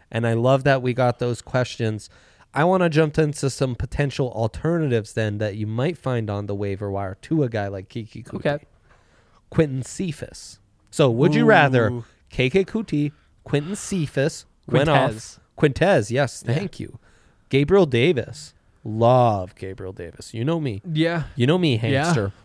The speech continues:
Speaker 1: Or you're gonna love this. Gunnar Olszewski?
Speaker 2: Olszewski, I think?
Speaker 1: Olszewski. Nailed it, Hank. Well done.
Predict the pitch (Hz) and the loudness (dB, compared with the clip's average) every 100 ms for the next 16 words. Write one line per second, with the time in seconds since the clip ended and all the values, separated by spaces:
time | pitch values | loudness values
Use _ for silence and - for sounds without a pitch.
0 | _ _ 202 220 180 127 98 95 98 107 | _ _ 6 8 8 8 4 0 -2 0
1 | 120 110 104 98 104 110 - 95 - - | 0 0 -2 -2 -2 -2 -4 -8 -10 -20
2 | - _ _ _ - 113 131 160 202 240 | -20 _ _ _ -18 -2 2 4 4 4
3 | 254 240 _ _ _ _ _ _ _ _ | 2 -2 _ _ _ _ _ _ _ _
4 | _ _ _ _ _ 156 156 151 151 147 | _ _ _ _ _ 4 6 6 6 6
5 | 151 151 147 147 147 147 147 147 113 147 | 6 6 4 4 4 4 4 2 4 2
6 | 208 - 370 392 330 _ - 131 - 151 | 2 2 4 4 2 _ -16 -10 -4 -4
7 | 175 - 247 175 180 277 - 185 175 - | -4 -8 -2 4 4 4 4 4 4 0
8 | - 131 117 104 113 139 202 208 180 123 | -2 -2 -2 -4 -2 2 4 6 4 2
9 | 123 147 143 127 117 120 151 185 160 143 | -2 -2 -2 -4 -2 2 2 4 4 4
10 | 143 135 139 139 | 4 2 0 -2